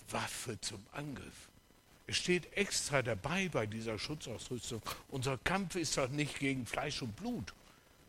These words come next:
Ist es auch gar nicht, darum geht es gar nicht. Das Schwert des Geistes ist nicht zum Angriff gedacht.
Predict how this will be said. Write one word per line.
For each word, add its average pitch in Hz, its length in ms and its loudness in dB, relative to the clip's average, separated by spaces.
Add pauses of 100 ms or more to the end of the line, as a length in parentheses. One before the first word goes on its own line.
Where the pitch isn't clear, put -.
(320)
Ist - 180 6
es 156 160 6
auch 120 140 -4
gar 107 280 2
nicht, 85 280 -8
darum 147 240 2
geht 170 220 0
es 135 120 -2
gar 90 220 0
nicht. 87 240 -12 (560)
Das 113 160 4
Schwert 196 460 4
des - 240 0
Geistes - 840 0 (720)
ist - 200 -2
nicht - 240 -2
zum 123 280 -2
Angriff 151 640 -4
gedacht. - 480 -10